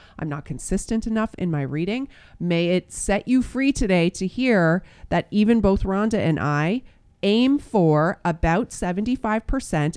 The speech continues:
and also consider not just have I read my Bible every single day, but am I responding to what God is doing in my life, my entire life, as a part of the expression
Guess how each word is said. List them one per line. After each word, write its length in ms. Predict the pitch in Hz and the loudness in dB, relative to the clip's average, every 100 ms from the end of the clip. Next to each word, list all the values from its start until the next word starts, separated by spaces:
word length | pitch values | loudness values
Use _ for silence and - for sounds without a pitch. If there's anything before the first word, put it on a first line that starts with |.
| - | -2
and 240 | 190 196 - _ | 0 0 -4 _
also 520 | 214 277 - 180 165 | 0 2 0 -2 -2
consider 760 | - 185 175 - 190 147 147 - - - - _ | -2 -6 -4 -4 -2 0 -2 -6 -16 -20 -20 _
not 460 | 190 190 196 - 202 | 0 4 4 2 -2
just 480 | 170 202 277 233 - | -4 0 0 2 0
have 180 | 190 170 | 0 0
I 80 | |
read 400 | 165 156 175 196 | 0 4 4 4
my 160 | 202 196 | 4 2
Bible 380 | 175 175 170 - | 2 2 2 0
every 220 | 170 170 | 0 0
single 300 | - 165 160 | -2 -2 -2
day, 260 | 165 170 143 | 0 0 0
but 240 | 143 160 - _ | -2 -4 -6 _
am 280 | 190 208 226 - | -2 0 0 -2
I 140 | 185 | -4
responding 580 | 175 170 - 160 160 160 | -4 -6 -6 -4 -2 -4
to 100 | 160 | -6
what 140 | 151 | -6
God 180 | 156 151 | -4 -2
is 140 | 147 | -2
doing 260 | - 160 160 | 2 2 2
in 80 | 151 | 2
my 140 | 143 | 0
life, 320 | 143 131 151 - | 0 -2 -4 -2
my 220 | 185 180 | -2 -2
entire 800 | 190 180 - - 208 202 190 170 | -4 -2 -4 -4 0 2 4 2
life, 460 | 143 139 - - - - - - - - - | 0 -2 -4 -8 -20 -20 -20 -20 -20 -6 2
as 240 | 190 190 - | 4 4 0
a 60 | 180 | -2
part 440 | - - 220 226 - | 2 2 2 0 -2
of 100 | 160 | -2
the 80 | 165 | -4
expression 560 | 160 - 151 - 151 | -4 -8 -6 -4 -4